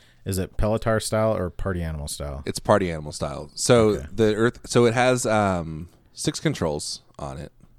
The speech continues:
Speaker 2: Has delay time. Well, I don't know what it's called, actually.
Speaker 1: Delay.
Speaker 2: I'm doing really bad at this.
Speaker 1: Yeah, Aaron, tell us about that pedal you got.
Speaker 2: <laughs> Well, I haven't
Speaker 1: This
Speaker 2: gotten it yet.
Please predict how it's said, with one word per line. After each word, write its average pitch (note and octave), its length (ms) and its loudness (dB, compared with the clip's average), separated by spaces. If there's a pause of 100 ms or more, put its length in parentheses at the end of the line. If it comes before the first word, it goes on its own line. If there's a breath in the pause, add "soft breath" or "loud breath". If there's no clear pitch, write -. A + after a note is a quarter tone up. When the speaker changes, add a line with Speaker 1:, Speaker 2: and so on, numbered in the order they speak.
(1800)
Speaker 2:
Has F2 560 -6 (680)
delay E2 400 -4 (680)
time. A#2+ 420 -6
Well, - 120 -8
I - 40 -8
don't D2+ 120 -10
know D2 80 -12
what E2 160 -14
it's - 180 -16
called, - 300 -16
actually. - 300 -20 (220)
Speaker 1:
Delay. C2+ 360 -6 (720 soft breath)
Speaker 2:
I'm - 60 -12
doing F2+ 160 -6
really D#2+ 160 -8
bad A1 180 -12
at - 100 -20
this. - 320 -16 (1200)
Speaker 1:
Yeah, C#3 240 2
Aaron, C#3+ 260 0
tell C3+ 220 0
us D#3 100 0
about C#3 220 4
that A#2+ 180 0
pedal B2+ 240 2
you F2+ 80 -2
got. D#2 300 -6
Speaker 2:
<laughs> A2+ 60 -14 (840 soft breath)
Well, A#2+ 120 4
I C#3 40 6
haven't D#3+ 180 6
Speaker 1:
This C3+ 60 -2
Speaker 2:
gotten B2+ 240 4
it G#2 60 0
yet. F#2 240 0